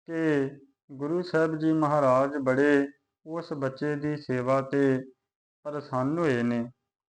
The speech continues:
ਹੁਣ ਉਹ ਬੱਚਾ ਆਖ ਰਿਹਾ ਕਿ "ਹੇ ਸੰਤ ਜੀ, ਮੇਰੇ ਤੇ ਕਿਰਪਾ ਕਰੋ, ਇੱਥੇ ਕੁਝ ਚਿਰ ਰੁਕਣਾ ਕਰੋ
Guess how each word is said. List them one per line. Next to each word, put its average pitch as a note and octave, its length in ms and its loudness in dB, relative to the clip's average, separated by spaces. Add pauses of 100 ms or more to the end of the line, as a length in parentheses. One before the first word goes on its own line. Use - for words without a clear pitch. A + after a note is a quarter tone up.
(300)
ਹੁਣ C#3+ 460 0 (720)
ਉਹ F3+ 180 -8
ਬੱਚਾ D#3 360 0 (220)
ਆਖ C3 160 0
ਰਿਹਾ C#3 520 6 (540)
ਕਿ D#3 160 -6
"ਹੇ D#3 280 -2
ਸੰਤ C3 400 -6
ਜੀ, C#3+ 460 0 (680)
ਮੇਰੇ C#3+ 240 -6
ਤੇ F3+ 240 -4
ਕਿਰਪਾ D3+ 480 0
ਕਰੋ, D3+ 580 0 (500)
ਇੱਥੇ D#3 300 -8
ਕੁਝ C#3+ 300 -4
ਚਿਰ D3+ 320 -2
ਰੁਕਣਾ C3+ 460 0
ਕਰੋ D#3 560 2